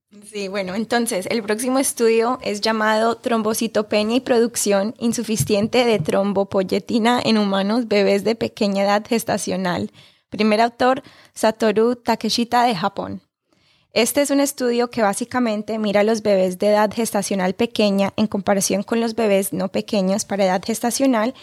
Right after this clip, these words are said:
y está mirando el recuento de plaquetas, la trombocitopenia y quiere saber, ¿hay alguna relación entre las plaquetas inmaduras y la trombopoyetina en los,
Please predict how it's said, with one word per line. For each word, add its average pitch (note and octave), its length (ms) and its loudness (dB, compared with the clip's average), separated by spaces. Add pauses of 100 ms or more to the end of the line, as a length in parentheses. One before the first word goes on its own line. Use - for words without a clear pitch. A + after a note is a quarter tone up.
(320)
y G#3+ 80 -6
está G#3+ 240 0
mirando A#3 640 2
el A3 80 -4
recuento G#3 640 0
de G3+ 240 2
plaquetas, A#3 760 0
la G3+ 160 0
trombocitopenia G#3 1200 -2
y G#3 80 -4
quiere G#3+ 240 -2
saber, B3 440 0 (520)
¿hay C4 220 2
alguna C#4+ 320 2
relación G#3+ 540 2
entre A3+ 360 2
las G#3 180 2
plaquetas G3 540 -4
inmaduras G3 640 2
y A3+ 100 0
la G#3 160 2
trombopoyetina F#3+ 1200 0
en A3+ 100 -2
los, G#3+ 340 -6